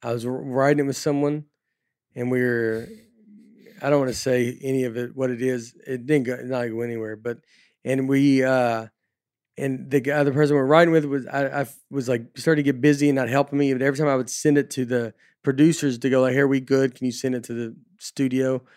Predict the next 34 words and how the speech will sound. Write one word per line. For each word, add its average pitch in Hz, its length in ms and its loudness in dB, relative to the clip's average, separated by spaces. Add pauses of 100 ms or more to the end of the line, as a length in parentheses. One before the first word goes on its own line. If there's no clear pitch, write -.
(420)
And 117 160 -6
they'd 131 160 2
be 127 60 2
like, 131 140 2
"Well, 151 160 8
we 165 100 6
want 180 240 4
him 170 280 0
to 143 60 2
go 123 200 0
through 117 220 -4
it." 117 60 -6
I'm 127 120 -6
like, 131 160 -8
"Yeah, 170 80 0
he's 160 180 -2
not 190 220 2
answering. 151 680 -2 (420)
He's 143 160 -4
not 165 200 4
doing 131 280 0
it. - 180 -18 (140)
So - 200 0
I 139 60 4
don't 147 120 2
know 147 40 2
what 139 140 0
to - 80 -16
tell 123 200 -2
you." 110 120 -10 (380)
So - 180 0
then, 147 240 6
uh, 123 380 0 (380)
I, 131 520 2